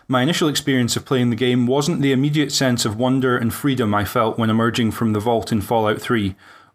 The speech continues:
or even leaving the sewer, sewer in Oblivion. Fallout New Vegas had more of a linear beginning. Consequently, I didn't initially enjoy the game as much as I was expecting.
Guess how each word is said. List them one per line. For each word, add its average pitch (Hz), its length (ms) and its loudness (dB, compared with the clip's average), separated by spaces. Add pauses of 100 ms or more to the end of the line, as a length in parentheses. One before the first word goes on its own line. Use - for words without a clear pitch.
(100)
or 120 160 0
even 127 260 0
leaving 117 280 0
the 113 40 -2
sewer, 127 380 0
sewer 127 260 0
in 113 80 0
Oblivion. 110 480 -2 (880)
Fallout 170 320 0
New 143 140 0
Vegas 131 360 0
had 120 220 0
more 127 200 2
of 120 80 0
a 127 60 2
linear 135 400 2
beginning. 107 420 -2 (480)
Consequently, 180 640 -2
I 147 80 2
didn't 151 340 -2
initially 147 540 0
enjoy 135 340 2
the 117 80 -2
game 110 220 0
as 107 80 -2
much 117 240 -2
as 117 80 0
I 117 60 2
was 107 160 -2
expecting. 104 580 -4